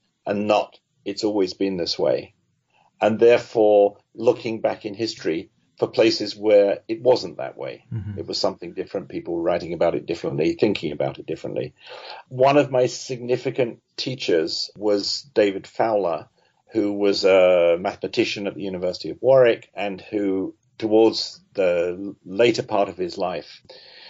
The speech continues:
Speaker 1: worked very intensely on early Greek mathematics, uh, pre-Euclidean mathematics, where there was a very, very different definition of ratio around. And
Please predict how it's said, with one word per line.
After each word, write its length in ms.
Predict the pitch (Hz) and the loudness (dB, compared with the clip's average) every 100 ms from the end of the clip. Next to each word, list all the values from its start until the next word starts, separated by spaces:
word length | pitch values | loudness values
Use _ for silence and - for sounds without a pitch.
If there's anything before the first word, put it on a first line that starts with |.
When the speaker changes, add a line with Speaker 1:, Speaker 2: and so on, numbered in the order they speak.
| - _ | -20 _
Speaker 1:
worked 440 | 120 123 113 - | 2 4 4 -2
very 260 | - 117 104 | 0 2 2
intensely 800 | 107 - 156 147 - 117 95 - | -4 -6 -4 -2 -4 -4 -6 -4
on 220 | 92 101 | -6 -2
early 260 | 98 98 98 | 0 0 -2
Greek 260 | 104 82 | -8 -8
mathematics, 760 | 71 90 98 90 80 - - - - | -8 -8 -2 -2 -2 -6 -10 -8 -2
uh, 400 | 95 87 85 82 - _ _ _ _ | 2 4 4 0 -8 _ _ _ _
pre-Euclidean 1000 | - 127 110 101 - 104 104 92 87 92 _ _ _ _ | 0 2 4 2 0 0 0 -2 -6 -12 _ _ _ _
mathematics, 640 | 98 - 92 87 - - - - - - _ | -4 2 2 2 -2 -10 -12 -18 -20 -20 _
where 560 | 117 113 110 110 107 - - | 0 4 6 8 6 4 2
there 140 | 117 | 0
was 160 | 110 110 | 0 -4
a 60 | |
very, 280 | 110 117 113 | -6 -2 -2
very 300 | 110 107 101 | 0 0 0
different 420 | 98 107 104 87 _ | -4 -8 -8 -12 _
definition 560 | 113 107 101 101 - 98 | -2 -2 -4 -8 -10 -12
of 120 | 87 | -6
ratio 600 | 92 85 - 73 76 78 _ _ _ | -4 -4 -6 -6 -6 -8 _ _ _
around. 560 | - 90 85 67 67 - - _ _ _ _ _ _ | -4 0 0 -2 -6 -12 -18 _ _ _ _ _ _
And 480 | 110 107 107 104 | 2 4 2 -4